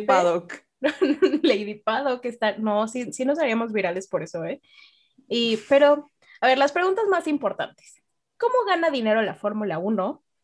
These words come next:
Speaker 2: ¿Quién paga los sueldos? ¿Quién asigna el presupuesto de los equipos? Hablemos del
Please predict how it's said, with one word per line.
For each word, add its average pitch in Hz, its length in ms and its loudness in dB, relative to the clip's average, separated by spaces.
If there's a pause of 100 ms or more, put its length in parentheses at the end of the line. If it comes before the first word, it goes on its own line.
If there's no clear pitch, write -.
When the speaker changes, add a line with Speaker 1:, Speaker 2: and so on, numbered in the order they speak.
(260)
Speaker 2:
¿Quién 370 220 0
paga 294 200 0
los 190 160 -8
sueldos? 214 640 -2
¿Quién 339 200 -4
asigna 247 300 -4
el 220 100 -4
presupuesto 214 1040 -2
de 185 100 -8
los 170 180 -12
equipos? 220 560 -6
Hablemos 240 460 -2
del 190 320 -4